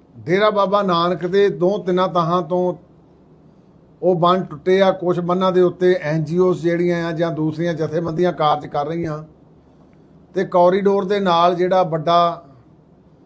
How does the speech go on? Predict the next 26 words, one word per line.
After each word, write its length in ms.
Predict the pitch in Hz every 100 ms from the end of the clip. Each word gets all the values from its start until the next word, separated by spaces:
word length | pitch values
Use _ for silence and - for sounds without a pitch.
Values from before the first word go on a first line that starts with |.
| _ _ -
ਇੱਕ 180 | 160 160 165
ਗੈਪ 320 | 156 156 160 -
ਪੈ 180 | 160 160
ਗਿਆ 220 | 175 180
ਸੀ, 140 | 170
ਉੱਥੇ 640 | 190 180 185 190 175 165 143 - - - - - - - - - _ _ _ _ _
ਸ਼੍ਰੋਮਣੀ 540 | 170 170 180 190 208
ਅਕਾਲੀ 360 | 190 175 165 180
ਦਲ 180 | 175 180
ਦੇ 140 | 180
ਸਾਰੇ 300 | 180 160 156
ਵਰਕਰ 400 | 170 147 151 160
ਤੇ 160 | 175 185
ਹੋਰ 300 | 147 160 170
ਉਹਨਾਂ 140 | 180
ਦੇ 140 | 175 180
ਸਹਿਯੋਗੀ 540 | 147 151 151 151 151
ਸਾਰੇ 360 | 139 139 143 123 - _ - _ - - - - _ _ - - - - - -
ਉਹ 260 | 180 214 208
ਉੱਥੇ 260 | 202 208
ਕਾਰਜ 360 | 214 175 170 175
ਕਰ 220 | 170 165
ਰਹੇ 220 | 170 180
ਤੇ 120 | 190 196
ਉਹਨਾਂ 280 | 190 208 196
ਨੂੰ 400 | 185 175 175